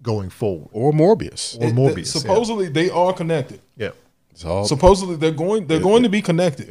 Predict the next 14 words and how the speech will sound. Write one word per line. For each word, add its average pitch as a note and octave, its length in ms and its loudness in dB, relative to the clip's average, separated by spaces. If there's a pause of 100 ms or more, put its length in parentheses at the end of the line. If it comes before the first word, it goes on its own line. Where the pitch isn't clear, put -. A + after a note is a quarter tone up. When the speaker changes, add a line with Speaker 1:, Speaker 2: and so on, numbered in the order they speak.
Speaker 2:
it's - 140 -10
a G2+ 60 -4
Sony-verse. F#2 800 0 (2750)
Speaker 3:
I C3 200 0
d- - 120 -16 (1120)
Speaker 2:
Or, C#3 480 8 (340)
Speaker 3:
just - 200 -20
think G#2+ 120 -20
it G#2+ 120 -20
was - 160 -20
Speaker 2:
long B2 340 6
shot F#2 360 0
thinking F2 320 -2
here, D2 360 -8